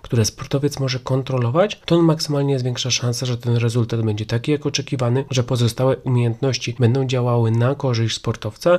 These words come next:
i że pomimo dużego stresu to nie wpłynie, ta sytuacja nie wpłynie negatywnie na wykonanie czy to jedenastki, czy to rzutu osobistego, czy to zagraniu odpowiedniego serwisu w tenisie. Koncentrację dzielimy na wewnętrzną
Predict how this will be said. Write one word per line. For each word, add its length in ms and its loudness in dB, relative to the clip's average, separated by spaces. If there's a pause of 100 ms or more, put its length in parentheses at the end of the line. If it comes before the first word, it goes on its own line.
i 80 2
że 100 0
pomimo 420 0
dużego 360 0
stresu 520 -4 (560)
to 140 6
nie 300 6
wpłynie, 640 0
ta 160 -4
sytuacja 640 -2
nie 240 4
wpłynie 440 0
negatywnie 680 0 (160)
na 460 2
wykonanie 760 0
czy 160 -6
to 100 -4
jedenastki, 640 0
czy 140 -6
to 120 -4
rzutu 280 -4
osobistego, 720 -2 (100)
czy 120 -2
to 120 0
zagraniu 560 0
odpowiedniego 840 -2
serwisu 720 -2
w 120 -18
tenisie. 420 0 (840)
Koncentrację 600 0
dzielimy 340 6
na 140 4
wewnętrzną 760 -2